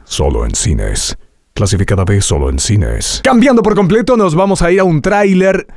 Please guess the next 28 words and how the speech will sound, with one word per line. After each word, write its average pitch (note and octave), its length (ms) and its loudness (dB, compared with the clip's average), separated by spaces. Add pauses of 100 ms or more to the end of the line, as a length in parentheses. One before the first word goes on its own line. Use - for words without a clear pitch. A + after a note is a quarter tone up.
(140)
también D#3+ 840 2
ficticio F3+ 920 0
de C#3 120 0
una E3+ 160 2
película E3 300 0
llamada D3+ 400 0 (200)
Moe G#3 600 4
el F3+ 180 0
Pirata. F#3 540 0
Cine F#3 220 2
para C#3+ 140 0
toda C#3+ 200 2
la B2+ 100 0
familia, G3 560 2
animación, C#3+ 720 0
alegría, D3+ 520 0
colores E3+ 920 0
y - 40 -2
también B3+ 220 4
aventuras. C3+ 640 0 (100)
Él A3 460 2 (180)
parece G3+ 480 2
malo, C#3+ 680 0 (420)
cruel, E4 840 2 (460)
pero C4+ 580 4
solo G4 500 0
lo A#3 220 2
parece. D#3 880 0